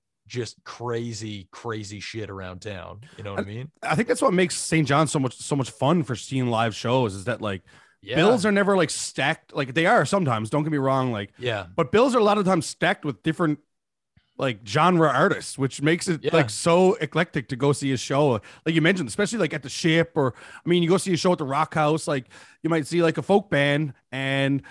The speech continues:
Speaker 2: opening up for 'em is a country band. I mean, they're kinda in the same family, but not quite the same. It's not, like, all
Speaker 1: Yeah.
Speaker 2: stacked bills where it's all the same genre or that kind of thing, which is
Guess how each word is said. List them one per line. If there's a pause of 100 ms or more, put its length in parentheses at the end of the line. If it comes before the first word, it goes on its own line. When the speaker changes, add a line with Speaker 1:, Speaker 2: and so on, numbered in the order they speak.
(240)
Speaker 2:
opening
up
for
'em
is
a
country
band.
I
mean,
they're
kinda
in
the
same
family,
but
not
quite
the
same.
It's
not,
like,
all
Speaker 1:
Yeah.
Speaker 2:
stacked
bills
where
it's
all
the
same
genre
or
that
kind
of
thing,
which
is